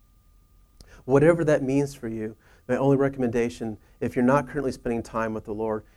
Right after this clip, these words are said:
is to, to start, but to start small. Don't try to overdo it at first. Don't set a goal of spend, spending two hours a day with the Lord, because otherwise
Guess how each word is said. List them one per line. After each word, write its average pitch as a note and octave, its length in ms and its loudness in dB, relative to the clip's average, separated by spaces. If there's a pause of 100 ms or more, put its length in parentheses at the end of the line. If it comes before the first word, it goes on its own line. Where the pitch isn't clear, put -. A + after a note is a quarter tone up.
(120)
is - 240 -8
to, - 80 -20
to A#2 140 -14
start, C#3+ 460 0
but B2+ 100 -8
to G#2+ 60 -12
start C#3 320 0
small. A2 480 -8 (220)
Don't D3+ 120 0
try - 140 0
to D#3+ 80 4
overdo C3 480 2
it B2 80 4
at G#2 80 -2
first. G#2+ 300 -8
Don't - 160 -2
set C#3 160 -2
a B2+ 40 2
goal C3 300 6
of A#2+ 80 0
spend, C3 320 -2
spending A#2+ 240 -4
two D3+ 240 4
hours C3 380 6
a - 20 -6
day B2 240 -2
with A#2 160 -8
the A#2+ 80 -8
Lord, A#2+ 320 0 (300)
because C#3 160 2
otherwise C#3 440 4